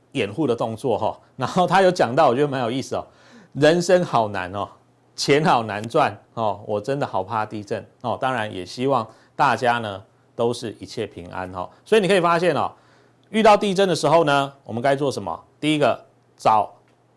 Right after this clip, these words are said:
安全的掩蔽物哦。那其实包括像比较坚硬的桌子啦，哦，或者说靠在什么，比如说那个，那个，呃，墙壁哦附近哦，或者说那个梁柱比较大的哦，靠在那附近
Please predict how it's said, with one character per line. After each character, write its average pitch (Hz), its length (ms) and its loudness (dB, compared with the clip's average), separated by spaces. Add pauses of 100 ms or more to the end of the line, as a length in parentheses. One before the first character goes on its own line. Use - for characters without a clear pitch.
(560)
安 202 280 -2
全 110 320 -4
的 117 280 0 (140)
掩 110 180 -4
蔽 147 220 -2
物 127 160 -4 (160)
哦。 107 220 0
那 156 200 0 (200)
其 135 160 -6
实 127 160 -4
包 139 200 2
括 143 140 0
像 135 180 0
比 107 120 -10
较 139 100 2
坚 156 240 -4
硬 165 160 -4
的 139 80 0
桌 147 240 -2
子 147 120 -4
啦， 117 220 2 (200)
哦， 110 180 2
或 135 160 0
者 - 0 -
说 143 260 2 (140)
靠 160 400 4
在 143 240 2
什 104 100 -8
么， 95 240 -4 (300)
比 107 140 -8
如 117 80 -4
说 135 220 0
那 135 120 -4
个， 113 320 2
那 123 100 -6
个， 110 300 0
呃， 101 240 -2
墙 117 260 -6
壁 143 360 -4
哦 104 180 -2
附 139 180 -6
近 131 300 -6
哦， 101 160 -6
或 139 100 -2
者 123 60 2
说 143 140 -2
那 151 80 -4
个 135 100 2
梁 123 260 2
柱 147 200 -4
比 104 100 -10
较 131 140 -2
大 131 280 -2
的 92 120 -8
哦， 98 180 -8
靠 139 160 -2
在 127 140 -2
那 123 120 -6
附 120 200 -8
近 117 260 -10